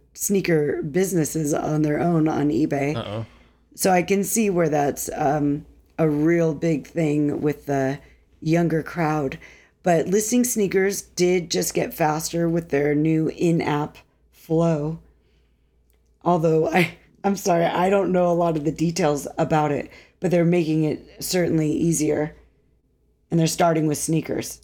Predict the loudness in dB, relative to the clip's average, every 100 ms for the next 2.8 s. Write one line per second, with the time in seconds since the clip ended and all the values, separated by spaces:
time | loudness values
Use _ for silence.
0 | -8 -6 -6 -8 -2 -2 0 0 0 -4
1 | -2 0 -2 -4 -4 -2 -4 -4 -4 -2
2 | -2 -2 -4 -2 0 0 -4 -6